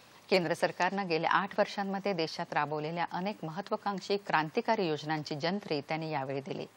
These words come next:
या योजनांमुळे अनेक क्षेत्रात भरभराट झाल्याचं त्यांनी सांगितलं. देशातल्या सुधारणांना विन-विन पर्यायाच्या रूपात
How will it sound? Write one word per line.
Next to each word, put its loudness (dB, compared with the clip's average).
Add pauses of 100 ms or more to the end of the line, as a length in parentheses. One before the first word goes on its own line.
(1120)
या 12
योजनांमुळे 6
अनेक 6
क्षेत्रात 0
भरभराट 2
झाल्याचं -2
त्यांनी -6
सांगितलं. -4 (760)
देशातल्या 2
सुधारणांना 2 (280)
विन-विन 6
पर्यायाच्या 2
रूपात 2